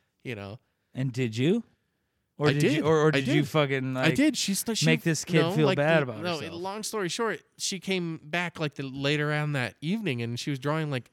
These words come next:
Speaker 1: anime, like, a total, totally different style, not gacha style, but, like, anime style. But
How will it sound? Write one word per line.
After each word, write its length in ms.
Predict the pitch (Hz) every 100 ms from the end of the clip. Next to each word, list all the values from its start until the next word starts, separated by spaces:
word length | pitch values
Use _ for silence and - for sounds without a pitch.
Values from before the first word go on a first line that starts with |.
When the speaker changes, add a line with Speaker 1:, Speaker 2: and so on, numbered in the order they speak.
| 127
Speaker 1:
anime, 500 | 131 165 101 92 107 _ _ _ _ _ _ -
like, 160 | 127
a 60 | 123
total, 340 | - 151 147 143
totally 380 | - 160 170 170
different 300 | 160 156 151
style, 340 | - 143 107 104
not 360 | 120 139 139
gacha 340 | 131 143 - 131
style, 340 | - 104 104
but, 140 | 120
like, 200 | 113 113 -
anime 400 | 110 123 101 104
style. 360 | - 95 57 - _ _ _ _ _ -
But 300 | 135 110